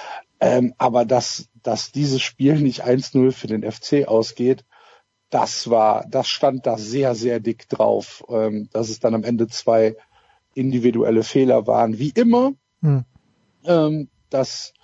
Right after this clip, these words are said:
Speaker 1: ist dann einfach, äh,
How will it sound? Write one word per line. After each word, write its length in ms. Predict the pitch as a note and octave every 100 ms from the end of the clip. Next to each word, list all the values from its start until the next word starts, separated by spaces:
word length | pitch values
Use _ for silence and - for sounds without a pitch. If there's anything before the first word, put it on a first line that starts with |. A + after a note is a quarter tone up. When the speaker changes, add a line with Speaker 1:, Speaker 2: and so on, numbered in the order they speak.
| _ _ _ _ _ _ _ _
Speaker 1:
ist 320 | D3+ D#3+ - C#3+
dann 260 | B2+ C3
einfach, 680 | A#2+ B2 C3 - B2+ - -
äh, 280 | B2 A#2+ A#2